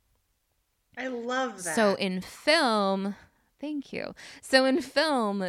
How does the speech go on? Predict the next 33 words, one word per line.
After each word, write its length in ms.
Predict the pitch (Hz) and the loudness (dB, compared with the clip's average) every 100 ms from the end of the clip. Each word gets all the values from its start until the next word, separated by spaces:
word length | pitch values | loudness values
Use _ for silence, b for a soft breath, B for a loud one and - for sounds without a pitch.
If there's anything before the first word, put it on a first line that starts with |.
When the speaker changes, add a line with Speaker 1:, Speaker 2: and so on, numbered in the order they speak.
| - | -6
Speaker 2:
visually, 960 | 190 247 294 240 220 185 170 165 165 - | 0 2 2 4 2 2 -2 -2 -4 -2
it's 200 | 190 - | -4 -2
often 340 | - 220 240 208 | -2 -2 -2 -2
represented 920 | 196 202 185 175 185 190 170 175 185 B B B - | -4 -4 -2 -2 -4 -4 -2 -2 -4 B B B -4
by 200 | 175 170 | 0 2
emphasis 680 | - 180 190 180 180 170 - - | 0 -2 -4 -6 -4 -4 -6 -12
on 480 | 170 160 156 156 165 _ - | -8 -6 -6 -6 -8 _ -10
eyes 600 | 160 151 156 175 190 208 | -6 -4 -4 -2 -2 -4
and 160 | - 156 | -6 -8
hands. 720 | 160 - 156 151 175 233 262 | -10 -8 -4 -4 -4 -2 -4
So 540 | - - 190 170 160 170 B B | -4 0 2 4 0 -4 B B
you'll 160 | - 185 | -2 -2
have 260 | 185 185 175 | 0 -2 -2
the 100 | 180 | -8
camera, 920 | - - 190 190 175 170 160 160 - - | -6 -4 -2 -2 -2 0 0 -2 -4 -6
like, 220 | 170 - | -6 -4
lingering 680 | 180 175 196 196 185 180 170 | -4 -2 0 0 0 0 -2
on 600 | - 165 160 160 160 160 - b b - | -6 -4 -4 -4 -4 -8 -12 b b 0
a 120 | 190 | 0
longing 720 | 180 170 170 180 175 175 175 | 0 -2 -2 0 -2 -2 -2
gaze 640 | 165 165 160 160 180 220 214 | 0 2 2 2 0 -2 -4
<laughs> 20 | |
that, 160 | - - | -4 0
you 80 | 277 | 0
know, 100 | 240 339 220 262 - | 2 4 4 4 0
Speaker 1:
Uh-huh. 400 | 190 185 165 175 | 0 2 0 -2
Speaker 2:
that, 180 | 180 - | -2 0
like, 280 | 180 - - B B | -2 -2 -10 B B
we 140 | 226 | 0
love 300 | 226 233 220 | 6 8 8
to 140 | 226 302 | 6 0
swoon 460 | - 220 220 196 | 0 0 2 2
over, 440 | 185 185 185 185 | 0 0 0 0